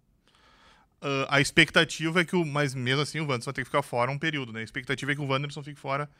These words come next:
ah, por três semanas. Nós estamos, o quê? Na penúltima de abril,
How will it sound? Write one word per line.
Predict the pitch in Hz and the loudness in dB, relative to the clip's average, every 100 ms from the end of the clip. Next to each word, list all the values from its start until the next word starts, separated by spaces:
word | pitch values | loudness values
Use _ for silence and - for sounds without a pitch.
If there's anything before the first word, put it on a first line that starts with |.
| - - - - | -20 -20 -20 -8
ah, | 135 135 127 | -2 0 0
por | 143 139 | 2 2
três | 135 - 143 143 | 2 6 6 8
semanas. | 165 135 120 110 104 | 6 6 4 4 2
Nós | 113 113 | 0 0
estamos, | 135 123 120 | -2 -2 -2
o | |
quê? | - 117 | 0 0
Na | 113 107 104 | 2 2 2
penúltima | 135 123 135 156 151 135 | 0 -2 -2 -4 -4 -4
de | 143 | -4
abril, | 143 135 175 233 | -2 -2 -2 -4